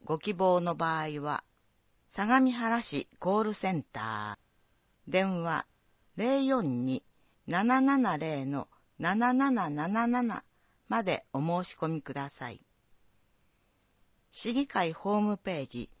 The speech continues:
Facebook、Instagramでもご覧になれます。本会議、委員会のインターネット放映をご覧になったり、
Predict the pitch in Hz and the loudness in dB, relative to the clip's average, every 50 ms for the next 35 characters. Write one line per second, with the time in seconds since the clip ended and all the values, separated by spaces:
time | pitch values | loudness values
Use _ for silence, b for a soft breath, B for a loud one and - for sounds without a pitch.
0 | _ _ _ _ _ _ - 190 226 233 - - - 180 190 196 - _ _ - | _ _ _ _ _ _ 0 0 0 0 -2 -6 -8 -6 -6 -6 -6 _ _ -14
1 | - - - - _ _ _ _ _ _ _ - 160 208 240 262 254 - - 247 | -12 -12 -12 -14 _ _ _ _ _ _ _ -4 -2 0 0 0 0 2 2 2
2 | 240 226 247 220 214 180 156 147 139 143 135 156 170 170 - _ _ - - 151 | 2 2 0 0 0 0 -2 -2 -2 -2 -2 0 -2 -2 -4 _ _ -6 -2 0
3 | 160 175 202 208 202 190 190 185 180 170 165 165 160 156 139 139 - - - - | 2 2 2 2 2 0 0 0 0 0 0 0 0 0 -2 -2 -4 -8 -14 -18
4 | - _ _ _ _ _ _ _ _ _ _ _ _ _ _ _ _ _ _ _ | -20 _ _ _ _ _ _ _ _ _ _ _ _ _ _ _ _ _ _ _
5 | _ _ _ _ _ _ _ _ _ _ - - 240 254 247 - - - 240 208 | _ _ _ _ _ _ _ _ _ _ 0 4 4 4 4 2 0 2 2 2
6 | 180 147 135 131 131 - - _ _ _ _ _ - - 196 240 262 247 220 - | 2 0 0 -2 -2 -2 -4 _ _ _ _ _ -6 -2 2 2 4 2 2 -2
7 | - - 147 147 139 139 143 139 135 143 - b b b b _ - - 214 247 | -4 -6 -4 -4 -2 -2 -2 -2 -2 -4 -6 b b b b _ -4 -2 -2 -2
8 | 254 - - 247 247 240 233 233 226 226 - _ - 214 220 208 214 220 214 202 | -2 0 2 4 4 4 4 2 0 -2 -4 _ 0 0 0 0 2 2 2 4
9 | 185 175 156 147 143 135 139 151 151 - - _ - 143 156 160 180 196 190 190 | 4 4 2 2 2 2 2 2 2 0 0 _ -6 -2 0 0 0 0 0 -2
10 | 185 180 175 170 170 - _ - - 120 117 123 123 | -2 0 -2 -2 -2 -4 _ -12 -10 -10 -8 -8 -10